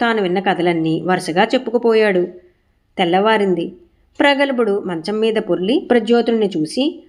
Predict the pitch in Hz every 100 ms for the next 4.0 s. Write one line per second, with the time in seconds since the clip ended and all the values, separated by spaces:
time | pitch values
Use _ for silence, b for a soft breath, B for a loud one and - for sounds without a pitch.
0 | B 262 277 175 175 233 185 147 196 277
1 | 285 277 277 262 170 - - 240 202 165
2 | 165 - _ _ _ _ _ - 269 269
3 | 247 214 202 160 160 254 254 247 247